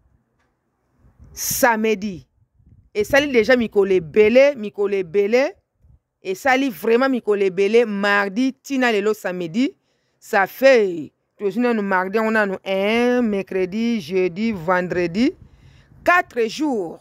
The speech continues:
oyo eza ke azomonana te. Eza ebele na bomoi ya moto. Ata kutu nui moko eza ebele na bomoi ya moto. Vraiment, ndeko nyonso oyo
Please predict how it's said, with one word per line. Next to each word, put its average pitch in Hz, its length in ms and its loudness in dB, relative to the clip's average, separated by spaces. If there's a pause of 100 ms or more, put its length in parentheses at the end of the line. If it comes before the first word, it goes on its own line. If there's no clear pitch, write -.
(120)
oyo 247 160 0
eza 220 240 0
ke 190 240 -4 (140)
azomonana 226 800 0
te. 262 260 4 (560)
Eza 185 340 0
ebele 220 500 4
na 233 140 0
bomoi 196 380 0
ya 175 120 -4
moto. 165 400 -14 (1080)
Ata 208 340 2
kutu 233 260 -6
nui 233 240 0
moko 247 460 0
eza 202 340 0
ebele 202 680 2
na 196 140 -4
bomoi 190 360 -4
ya 175 80 -6
moto. 175 520 -4 (560)
Vraiment, 247 460 4
ndeko 247 320 2
nyonso 233 680 -4
oyo 220 480 0